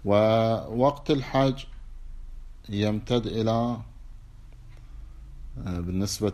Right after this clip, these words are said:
إلى أعمال مكة، يمتد إلى محرم، فإذا لم يأت بأعماله إلى أن دخل شهر محرم،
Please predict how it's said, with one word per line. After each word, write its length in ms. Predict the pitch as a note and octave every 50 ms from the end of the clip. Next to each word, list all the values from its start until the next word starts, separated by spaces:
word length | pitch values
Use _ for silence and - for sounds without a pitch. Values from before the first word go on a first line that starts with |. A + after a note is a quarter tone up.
| - G2
إلى 420 | F#2+ G2 F#2 F#2 F2+ F2+ F2 D#2 F2+
أعمال 580 | F2+ E2+ E2+ F#2 F#2 G2+ G#2 G#2 G2 F#2+ F2
مكة، 520 | F2 F2 - - - - G#2 G#2+ A2+ A#2 A2+
يمتد 680 | G#2 G2 F#2 F2+ F2+ F2 - - A2+ A2+ A#2+ B2 A#2+ - - - - - - - - - - - - - - - - - - - - - G2+
إلى 300 | G2+ G2+ G#2+ A2 A2+ A2+
محرم، 600 | A2 G2 - - G#2+ G#2 F2 - D2+ D2+ D2 - - - - - - - - - - - - - - - - - - - - - - - - - - - - -
فإذا 320 | F#2 F2+ F2+ F#2 F#2+ F#2
لم 200 | F#2 G2+ A2 A2+
يأت 300 | A2+ G#2+ G2 G2 - -
بأعماله 1040 | F2 E2+ F#2 E2+ D#2 E2 F2+ F#2+ G#2 A2 A2 G2 F2+ E2 D#2 F2+ F#2+ G2+ G#2 G#2+ A2 -
إلى 380 | - F#2+ F2+ F2+ F2 F2 D#2+ F2+
أن 140 | F2 F2 E2+
دخل 560 | G2+ G2+ - - F2+ E2 D#2 D#2+ D#2 D2+ C#2+
شهر 460 | - - - G2 F#2+ F#2+ E2+ D#2+ D#2
محرم، 520 | D#2 - - G2+ G#2 G#2+ A2+ A#2 A#2+ A#2+